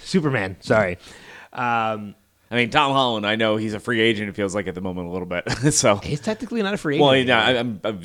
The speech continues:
Speaker 2: joking.
Speaker 1: Yeah.
Speaker 2: Yeah,
Speaker 1: Uh,
Speaker 2: you know, he's,
Speaker 1: 'cause he's
Speaker 2: he's,
Speaker 1: already,
Speaker 2: he,
Speaker 1: he's
Speaker 2: he's
Speaker 1: already
Speaker 2: bought,
Speaker 1: confirmed he's
Speaker 2: he's
Speaker 1: going
Speaker 2: bought,
Speaker 1: with
Speaker 2: he's bought and sold by Sony. <laughs>
Speaker 1: Yeah, pretty
Speaker 2: So.
Speaker 1: much.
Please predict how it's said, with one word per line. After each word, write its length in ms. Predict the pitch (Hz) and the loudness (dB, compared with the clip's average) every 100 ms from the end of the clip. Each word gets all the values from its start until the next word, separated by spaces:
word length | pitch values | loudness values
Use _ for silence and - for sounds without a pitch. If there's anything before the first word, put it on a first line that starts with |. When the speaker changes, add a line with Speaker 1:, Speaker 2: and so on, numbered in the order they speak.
| - | -10
Speaker 2:
joking. 280 | 98 90 - | -8 -8 0
Speaker 1:
Yeah. 260 | 151 104 85 - - | 0 0 -4 -12 -16
Speaker 2:
Yeah, 120 | - - | -10 0
Speaker 1:
Uh, 340 | 120 120 117 | 2 2 0
Speaker 2:
you 60 | 113 | -2
know, 40 | |
he's, 220 | 92 120 - | -2 -2 -2
Speaker 1:
'cause 120 | 127 | 2
he's 20 | |
Speaker 2:
he's, 160 | 175 185 | 4 6
Speaker 1:
already, 240 | 185 175 | 8 6
Speaker 2:
he, 60 | - - - | 2 -10 0
Speaker 1:
he's 100 | 180 | 4
Speaker 2:
he's 100 | 185 | 6
Speaker 1:
already 160 | 214 | 8
Speaker 2:
bought, 80 | 175 | 6
Speaker 1:
confirmed 360 | 190 - 190 170 | 4 4 2 6
he's 120 | 165 | 6
Speaker 2:
he's 60 | 156 | 8
Speaker 1:
going 220 | 165 156 | 8 8
Speaker 2:
bought, 100 | 147 | 4
Speaker 1:
with 160 | - - | -4 -8
Speaker 2:
he's 180 | - 160 | 0 0
bought 260 | - 151 123 | 4 2 2
and 100 | 113 | 0
sold 200 | 120 90 | 0 0
by 100 | 90 | -2
Sony. 300 | - 82 - | -2 -6 -4
<laughs> 140 | 110 | 2
Speaker 1:
Yeah, 220 | 135 135 | 4 4
pretty 220 | 127 135 131 | 2 2 2
Speaker 2:
So. 100 | 92 | 2
Speaker 1:
much. 220 | 90 | -2